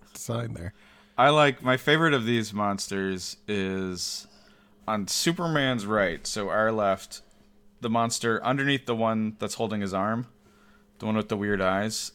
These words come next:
Speaker 2: and
Speaker 1: The
Speaker 2: the
Speaker 1: blue guy?
Speaker 2: antenna. Yeah.
Speaker 1: Yeah.
Speaker 2: He's a good
Speaker 1: Yeah,
Speaker 2: looking
Speaker 1: his,
Speaker 2: guy.
Speaker 1: his eyes look like it would just be, like, tree logs that got chopped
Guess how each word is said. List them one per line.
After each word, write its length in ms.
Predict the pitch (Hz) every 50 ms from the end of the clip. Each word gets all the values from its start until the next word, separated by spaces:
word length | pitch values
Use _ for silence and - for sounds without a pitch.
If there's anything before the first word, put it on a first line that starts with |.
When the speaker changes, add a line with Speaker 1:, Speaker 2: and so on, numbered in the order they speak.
| _ -
Speaker 2:
and 160 | 104 95 92
Speaker 1:
The 80 | 131 120
Speaker 2:
the 80 | -
Speaker 1:
blue 200 | - 117 127 135
guy? 300 | 131 - 147 143 143 151
Speaker 2:
antenna. 240 | 160 - 117 120 120 - - - _
Yeah. 300 | - 120 113 101 92 87 - -
Speaker 1:
Yeah. 400 | - 123 127 127 120 101 92 95 95 - _ _ _ _ _ _ _ _ _
Speaker 2:
He's 140 | - 120 113
a 40 | 110
good 120 | 107 107
Speaker 1:
Yeah, 140 | 101 101 131
Speaker 2:
looking 140 | 123 151 135
Speaker 1:
his, 120 | 139 92 90
Speaker 2:
guy. 140 | 87 90 - - - - _ _ _ _ _ _
Speaker 1:
his 240 | - 147 147 143 - -
eyes 480 | 123 123 139 151 160 160 156 143 - -
look 180 | 139 131 - -
like 360 | 127 120 113 107 - - - _ _ _ -
it 60 | 120
would 140 | 123 117 113
just 180 | 117 117 - -
be, 100 | 123 120
like, 200 | 113 104 101 -
tree 280 | - - - 131 127
logs 360 | 131 127 127 127 131 131 117 -
that 80 | 117
got 280 | 101 113 113 113 - _ -
chopped 340 | - - 120 117 117 -